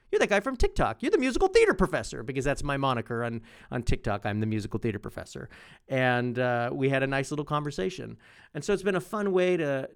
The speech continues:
to just, to, to, to network and to meet people.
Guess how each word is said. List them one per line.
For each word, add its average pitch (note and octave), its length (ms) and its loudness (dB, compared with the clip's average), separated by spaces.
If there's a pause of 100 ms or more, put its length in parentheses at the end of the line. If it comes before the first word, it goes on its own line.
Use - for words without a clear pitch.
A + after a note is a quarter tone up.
to D3 120 4
just, - 640 -4 (420)
to, - 200 -2
to, - 320 -2
to - 180 -8
network G3+ 560 -2
and D3 120 -8
to C3+ 80 -6
meet G3 300 -8
people. F3+ 600 -2